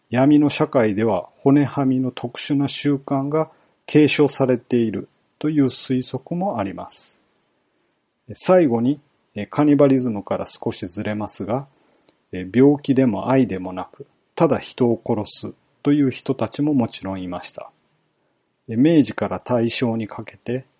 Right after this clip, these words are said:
日本ではもらい子殺しが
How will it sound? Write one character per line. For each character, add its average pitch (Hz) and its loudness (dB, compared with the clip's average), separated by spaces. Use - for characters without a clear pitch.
日 120 2
本 147 2
で 101 -2
は 95 -6
も 113 2
ら 151 8
い 147 4
子 131 4
殺 117 0
し - -14
が 143 -2